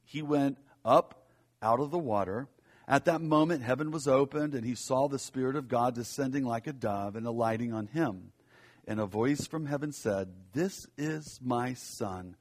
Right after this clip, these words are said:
whom I love. With him I am well pleased.'" So when the living God looks at us, at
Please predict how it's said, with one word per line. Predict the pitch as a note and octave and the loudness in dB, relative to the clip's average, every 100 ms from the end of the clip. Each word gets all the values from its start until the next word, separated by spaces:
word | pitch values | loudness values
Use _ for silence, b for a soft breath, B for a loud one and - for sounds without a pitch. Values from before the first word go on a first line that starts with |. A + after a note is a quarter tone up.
| b b b | b b b
whom | A#2 A#2 | 0 2
I | C3 | 2
love. | D3 D3+ A2 F#2 _ _ _ b b b | 4 2 2 -4 _ _ _ b b b
With | A2+ A2+ - | -2 -2 2
him | D3 F#2 E2+ _ _ _ _ _ | 0 0 -8 _ _ _ _ _
I | G2 G2 | -6 -6
am | F#2+ | -4
well | G2 F#2+ | -6 -8
pleased.'" | - G#2 F2+ F2 - _ _ _ _ _ _ _ _ _ _ _ _ _ _ _ _ _ _ _ _ _ _ _ _ b b b | -8 -8 -8 -14 -20 _ _ _ _ _ _ _ _ _ _ _ _ _ _ _ _ _ _ _ _ _ _ _ _ b b b
So | - F3+ | 0 2
when | F3+ | 2
the | F3 | 0
living | A3+ C4 A#3+ | 2 0 2
God | C#3+ C#3 C3 | 4 4 2
looks | A2+ C3 - D#3 | -2 -4 -4 -2
at | |
us, | G#2+ F#2+ G2 - | -2 -2 -6 -6
at | G#2+ A2 | -4 -4